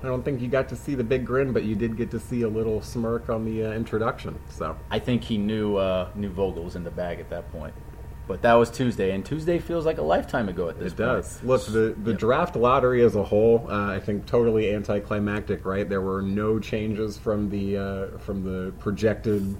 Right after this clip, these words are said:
Speaker 2: First time ever the projection was what it was, what ended up being. So,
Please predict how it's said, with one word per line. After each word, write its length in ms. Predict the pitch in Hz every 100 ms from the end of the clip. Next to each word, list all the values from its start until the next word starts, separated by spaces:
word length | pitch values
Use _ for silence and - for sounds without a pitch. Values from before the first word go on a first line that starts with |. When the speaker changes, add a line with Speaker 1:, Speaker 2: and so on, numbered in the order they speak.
| -
Speaker 2:
First 320 | 165 175 175 -
time 480 | 156 147 135 - -
ever 560 | 143 135 117 92 78 - - - -
the 80 | 104
projection 680 | 120 98 117 117 - 104 95
was 360 | 101 98 90
what 320 | 92 95 98
it 80 | 92
was, 360 | 95 90 - - - -
what 180 | 101
ended 260 | 95 95 92
up 140 | 78
being. 300 | 101 95 80 76
So, 420 | - 92 90